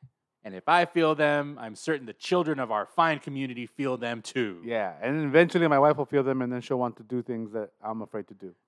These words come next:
Speaker 1: That we haven't done for twenty years.
Speaker 2: Twenty odd years.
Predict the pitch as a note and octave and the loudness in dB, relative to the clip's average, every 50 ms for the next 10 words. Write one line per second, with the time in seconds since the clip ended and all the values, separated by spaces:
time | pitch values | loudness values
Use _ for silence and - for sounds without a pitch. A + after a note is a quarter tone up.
0 | _ G#2+ G2 F#2+ G2 B2+ B2 C3+ C3 A#2+ A2+ A2 G#2+ B2 B2 B2 A#2+ A2+ - G#2 | _ -12 -12 -10 -8 -4 -2 -2 -2 -2 -4 -6 -6 -6 -6 -6 -6 -8 -12 -16
1 | - - - C3+ C3+ C3 B2+ B2+ A#2+ A2 G2 F#2 F2+ F2+ F#2 G#2 - - - - | -14 -8 -6 -6 -4 -4 -6 -6 -6 -6 -8 -8 -12 -16 -18 -20 -20 -20 -12 -6
2 | C4 D#4+ C#4 B3 B3 A#3+ G#3+ G3 G3+ G3+ G#3 G3 G3+ G3 F3 D#3 D3 C3+ C3 B2 | 0 0 0 2 2 0 0 2 2 2 0 0 0 -2 0 2 2 2 0 0
3 | B2 B2+ | -4 -6